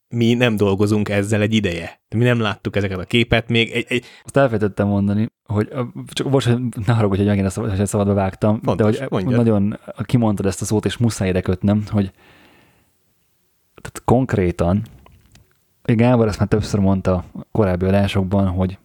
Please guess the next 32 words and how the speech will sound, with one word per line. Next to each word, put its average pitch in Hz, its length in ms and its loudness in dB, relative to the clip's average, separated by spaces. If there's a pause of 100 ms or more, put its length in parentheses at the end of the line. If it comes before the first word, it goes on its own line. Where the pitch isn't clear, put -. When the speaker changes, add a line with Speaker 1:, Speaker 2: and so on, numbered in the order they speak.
(140)
Speaker 2:
osszuk 123 340 -2
meg 98 80 -4
a 90 60 -6
képeinket, 104 600 0
mert 98 160 -2
lehet, 104 240 2
hogy 92 160 -2
mi 92 80 -2
már 87 200 -2
unjuk, 110 320 2
de 98 100 0
még 98 120 2
más 95 360 0
nem 87 140 -4
látta. - 480 -10 (560)
És - 120 -14
ezt, - 320 -2
ezt, 113 140 0
ezt 113 280 0
a 95 60 -2
sorozatot, 101 400 0
ezt - 140 -2
mondjuk 95 300 0 (540)
kilenc 92 440 0
vagy 101 160 0
nyolc 101 320 2
ember 87 340 0
látta 82 400 -2
rajtam 82 340 -2
kívül, 85 460 -2 (960)
és - 180 -6 (120)
én 98 380 2